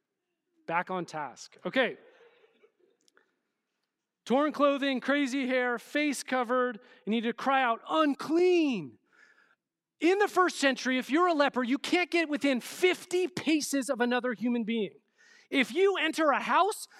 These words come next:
the entire house is unclean. If you're standing under a pear tree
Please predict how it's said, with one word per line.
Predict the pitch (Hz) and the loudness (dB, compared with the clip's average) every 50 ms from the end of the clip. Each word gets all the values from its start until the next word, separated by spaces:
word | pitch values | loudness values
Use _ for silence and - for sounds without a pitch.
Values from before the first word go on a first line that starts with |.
| - - _ | -20 -4 _
the | 277 339 | 2 4
entire | 359 339 - - - - 349 381 403 392 381 370 320 | 4 2 2 -2 0 4 4 4 6 4 4 2 2
house | 247 277 320 320 294 - - - - - - _ _ _ _ - | 2 4 2 2 2 0 -4 -10 -12 -14 -16 _ _ _ _ 0
is | 311 302 254 277 | 0 2 2 4
unclean. | 294 269 254 240 - 262 285 254 214 185 151 - _ _ _ _ | 2 2 0 -2 -2 -2 0 0 0 -2 -4 -8 _ _ _ _
If | 262 277 277 302 | 0 0 2 2
you're | 381 403 415 | 2 2 2
standing | - - - - 339 359 370 359 359 339 330 | 0 -4 -4 -2 0 0 0 0 0 0 0
under | 320 320 311 311 294 294 | 0 0 0 0 0 0
a | 285 - | 0 0
pear | - - 302 339 370 370 370 359 | 0 -2 0 2 2 2 2 0
tree | - - - 247 233 208 165 - | -4 -6 -6 -4 -4 -4 -6 -10